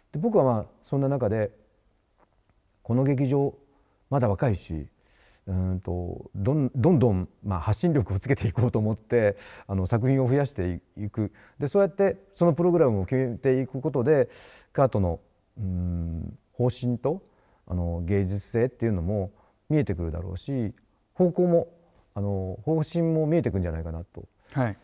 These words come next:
Speaker 1: まあ、思ったんですよね。まあ、それはもう本当に、えーと、なんていうかな、そう決めただけ、自分で決めただけっていう感じです。だから何かその分捨ててしまったこともあったと思うんですよね。
Speaker 2: でもそれ実行するのはなかなかの
Speaker 1: あの、うん。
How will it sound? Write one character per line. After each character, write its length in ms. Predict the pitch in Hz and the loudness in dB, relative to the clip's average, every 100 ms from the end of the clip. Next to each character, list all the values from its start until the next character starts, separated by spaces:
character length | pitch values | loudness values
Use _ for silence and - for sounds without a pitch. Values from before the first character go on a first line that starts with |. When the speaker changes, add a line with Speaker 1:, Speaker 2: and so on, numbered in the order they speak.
| - | -8
Speaker 1:
ま 100 | 85 | -4
あ、 20 | 85 | -2
思 200 | 113 143 | -2 -4
っ 20 | |
た 220 | - 85 | -6 -6
ん 80 | 69 | -6
で 80 | 78 | -8
す 80 | |
よ 80 | 80 | -6
ね。 140 | 113 131 | -6 -4
ま 140 | 131 | -4
あ、 20 | |
そ 100 | 190 | 0
れ 60 | 190 | 2
は 140 | 185 | 2
も 160 | 175 156 | 2 2
う 20 | |
本 140 | 151 | 0
当 60 | 156 | 0
に、 140 | 160 - - - - - - | -2 -4 -16 -20 -20 -20 -8
え 280 | 90 85 87 | -4 -2 -2
ー 40 | - | -4
と、 140 | 87 | -4
な 120 | 85 | -2
ん 60 | 131 | -2
て 60 | 87 | -4
い 40 | |
う 20 | |
か 60 | 78 | -6
な、 160 | 80 - _ | -6 -10 _
そ 180 | - 160 | 2 2
う 60 | - | 4
決 120 | 147 | 4
め 100 | 180 | 4
た 100 | 190 | 4
だ 120 | 175 | 4
け、 140 | 180 123 | 2 2
自 180 | 117 | 0
分 80 | 156 | 2
で 80 | 175 | 2
決 100 | 160 | 2
め 80 | 170 | 0
た 120 | 147 | 2
だ 100 | 139 | 2
け 100 | 135 | -2
っ 40 | |
て 140 | 120 95 | -4 -6
い 40 | |
う 20 | |
感 100 | 87 | -6
じ 80 | 82 | -6
で 40 | 90 | -10
す。 60 | _ _ _ _ _ - | _ _ _ _ _ -2
だ 80 | |
か 40 | 127 | 2
ら 20 | |
何 200 | 147 202 | 4 4
か 180 | 127 - | 4 2
そ 120 | - | 0
の 140 | 175 180 | 2 2
分 340 | 175 147 110 - | 4 2 0 -4
捨 140 | - | -2
て 120 | 185 170 | 2 2
て 80 | |
し 100 | 170 | 2
ま 80 | 170 | 2
っ 40 | 165 | 2
た 80 | |
こ 80 | 147 | 0
と 80 | 131 | 0
も 80 | 98 | 0
あ 40 | |
っ 40 | 98 | -2
た 80 | |
と 80 | 98 | -6
思 120 | 82 | -6
う 20 | 82 | -4
ん 40 | |
で 60 | 87 | -6
す 40 | |
よ 60 | 120 | -6
ね。 160 | 185 - _ _ _ _ | -6 -10 _ _ _ _
Speaker 2:
で 80 | - | -2
も 80 | 98 | -2
そ 120 | 98 | -2
れ 80 | 156 | -4
実 240 | 117 127 - | -4 -8 -6
行 160 | 214 | -8
す 120 | 220 226 | -2 -2
る 60 | |
の 120 | 165 | 0
は 260 | 107 95 92 - | -2 -4 -8 -6
な 140 | 101 | -2
か 80 | 92 | 0
な 100 | 127 | 0
か 100 | 135 | -2
の 80 | 131 | -2
Speaker 1:
あ 20 | |
の、 40 | |
う 20 | |
ん。 40 | 127 | -2